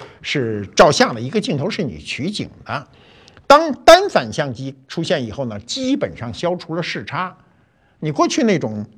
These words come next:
带有取景框的那种相机呢，你去拍照的时候，如果距离过近，你取景的时候，你看见的跟你拍下来的是不一样的，是有差距的。所以有的人照出来相片儿就说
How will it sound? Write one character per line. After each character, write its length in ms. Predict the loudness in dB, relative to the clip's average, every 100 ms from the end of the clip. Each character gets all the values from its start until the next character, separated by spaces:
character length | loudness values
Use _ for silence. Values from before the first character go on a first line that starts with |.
| -20 _ 0 4
带 120 | 6
有 140 | 4 -2
取 280 | -2 -2
景 240 | -2 -4 -6
框 340 | 2 2 4
的 80 | -2
那 120 | -4 -8
种 140 | -8
相 240 | -6 -4 -4
机 160 | -6
呢， 100 | -6
你 240 | -6 -10 -8
去 180 | -2 -2
拍 260 | 2 2
照 200 | 4 2
的 120 | 2 -4
时 180 | -8
候， 160 | -4 -4 -6 -20 0
如 140 | 2
果 140 | 4 4
距 240 | 4 4
离 120 | 2
过 280 | 4 6 6
近， 320 | 6 0 0 -6
你 160 | -6
取 240 | -4 -4 -4
景 180 | -6 -8
的 100 | -10
时 120 | -6
候， 140 | -4
你 120 | -4 -8
看 320 | -2 0 0
见 120 | -4
的 60 | -4
跟 180 | -4 -4
你 180 | -6 -14 -20 -20 -4
拍 180 | 0 0
下 80 |
来 120 | -2 -4
的 140 | -6
是 140 | -6
不 240 | -10 -6 -4
一 140 | -2
样 240 | -2 -4 -8
的， 80 | -8
是 140 | -6
有 120 | -6 -8
差 260 | -6 -4
距 240 | -4 -4 -6
的。 80 | -12 -20 _
所 180 | 0 2
以 120 | 2
有 120 | -2
的 140 | -2
人 180 | -2 0
照 160 | 0 2
出 140 | 2
来 80 | 0
相 240 | 0 -2
片 100 | -2
儿 60 | -2
就 100 | -4
说 160 | -4